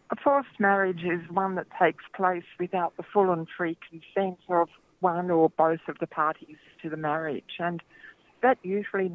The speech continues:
means that there's been coercion or threat or deception that's been so strong that it's had the effect of taking away a person's ability to say no to, to a marriage that, that has been organised for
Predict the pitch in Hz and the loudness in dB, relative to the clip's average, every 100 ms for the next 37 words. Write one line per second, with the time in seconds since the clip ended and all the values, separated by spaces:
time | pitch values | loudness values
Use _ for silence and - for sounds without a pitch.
0 | 170 160 175 180 - - 170 165 - 156 | -6 -8 -8 -8 -8 -2 2 2 0 -2
1 | 156 139 - 170 165 180 185 180 190 196 | 0 -2 -2 0 2 2 2 -2 -4 -2
2 | 165 - - - 165 190 - 156 - 139 | -4 -8 -8 0 0 0 -2 -2 -2 -6
3 | - - - - 196 196 - - - - | -2 -2 0 0 2 0 -4 -20 -18 -20
4 | - 214 - _ - 208 202 _ - 233 | -2 0 0 _ -6 -6 -6 _ 2 2
5 | 240 - - 196 202 202 165 170 190 - | 2 -2 -8 2 4 4 2 -2 -2 -2
6 | - - 214 - 190 185 175 180 180 _ | -4 0 0 0 -4 -4 -4 -4 -4 _
7 | 165 151 _ 190 190 180 165 160 160 156 | -20 -20 _ -4 -4 -8 -4 0 0 0
8 | - 165 160 - 160 151 156 - _ - | -4 -2 -2 -4 -10 -10 -16 -20 _ -20
9 | _ _ _ _ - 170 359 196 - - | _ _ _ _ -4 -2 0 4 2 2
10 | - - - - 156 160 165 160 156 135 | -6 -6 -10 -2 0 0 -6 -6 -4 -6
11 | 139 - - _ _ - 185 160 - 160 | -8 -14 -20 _ _ -2 4 4 4 0
12 | 156 151 151 156 147 - 160 135 _ - | 2 0 2 0 -2 -4 -2 -2 _ 0
13 | 147 - 160 - 151 147 143 - 151 151 | 0 0 -4 -2 -4 -2 -4 -2 -2 -2
14 | 139 - - - | -2 -8 -6 2